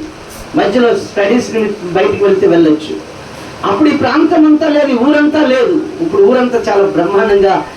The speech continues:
తయారైపోయింది. అప్పుడప్పుడు మా ఇంటి దగ్గర నుంచి చూసినప్పుడు, "ఇంత పెద్ద ఊరు అయిపోయింది" అనిపిస్తది. ఆ పెద్ద ఊరిలో నన్ను ఉంచిన దేవుడా నీకు వందనాలని చెప్తాను. ఆ పెద్ద ఊరిలో ఒక మందిరం కట్టించిన దేవుడా నీకు వందనాలని చెప్తాను.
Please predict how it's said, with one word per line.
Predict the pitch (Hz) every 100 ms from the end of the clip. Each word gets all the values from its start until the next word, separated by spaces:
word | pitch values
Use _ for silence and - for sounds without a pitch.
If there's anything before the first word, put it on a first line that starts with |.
| -
తయారైపోయింది. | 180 190 220 196 185 170 156 156 - -
అప్పుడప్పుడు | 165 233 226 226
మా | 202 196
ఇంటి | 185 185
దగ్గర | 233 214
నుంచి | 196 196
చూసినప్పుడు, | 196 196 190 156 170 - -
"ఇంత | 160 196 202
పెద్ద | 202 185 165 240
ఊరు | 226
అయిపోయింది" | 202 190 190 180
అనిపిస్తది. | 175 156 165 151 - 135 147 - - - - - - - - - - -
ఆ | 226
పెద్ద | 226 226 208
ఊరిలో | 311 311
నన్ను | 294 262 294
ఉంచిన | 311 311 302
దేవుడా | 302 294 294
నీకు | 277 254
వందనాలని | 240 269 302 294 269 247
చెప్తాను. | 233 - 240 339 330 - -
ఆ | - 254
పెద్ద | 254 311
ఊరిలో | 320 311
ఒక | 277
మందిరం | 247 277 311 311
కట్టించిన | 302 277 285 254 254
దేవుడా | 240 277 277 285
నీకు | 254 240
వందనాలని | 247 294 302 294 254
చెప్తాను. | 233 - 247 196